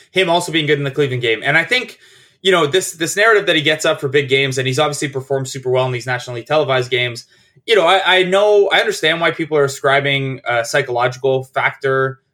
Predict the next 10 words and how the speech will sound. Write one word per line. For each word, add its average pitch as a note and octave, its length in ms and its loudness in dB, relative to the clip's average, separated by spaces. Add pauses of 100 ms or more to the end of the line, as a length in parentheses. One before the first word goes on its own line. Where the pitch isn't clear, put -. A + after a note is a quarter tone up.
(160)
to D3+ 140 2
that, C3 360 2
uh, A#2 300 0
and A#2 400 -2
maybe C3 460 0
internalizing B2+ 760 -2
it, A#2 240 -4 (100)
uh, G#2+ 160 -4
to C#3 140 -8
Kawhi. C3+ 420 0